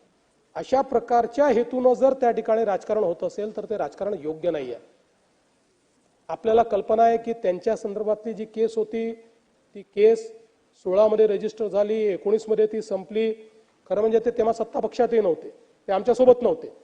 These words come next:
पण ती हरकत नाहीये कुठेही असलं तरी. आणि त्याच्यानंतर अचानक हे उकरून काढायचं अशा प्रकारचा जो विषय झाला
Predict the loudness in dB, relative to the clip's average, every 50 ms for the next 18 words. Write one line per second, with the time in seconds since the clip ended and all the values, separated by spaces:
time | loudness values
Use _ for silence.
0 | _ _ _ _ _ _ _ _ 0 2 2 2 2 4 6 8 8 8 6 4
1 | 2 4 4 4 4 4 4 0 -2 -4 0 2 4 4 4 4 2 4 4 4
2 | 2 2 0 -4 -8 -14 -20 _ -20 -20 -20 -20 _ _ _ _ _ -6 -6 -6
3 | -2 -2 -2 0 2 2 4 4 4 4 2 0 0 0 -2 -4 -4 0 0 2
4 | 4 4 2 2 0 -2 -4 -4 -4 -4 -6 -12 -18 _ _ _ _ _ _ _
5 | -12 -12 -8 -2 0 2 4 4 4 4 6 6 8 8 6 6 4 0 -2 -2
6 | -6 -12 -18 -20 _ _ _ _ _ _ _ _ _ -10 -6 -2 0 0 2 2
7 | 0 0 2 2 0 2 0 0 0 2 0 0 -2 0 2 2 2 2 0 0
8 | 0 0 -2 -2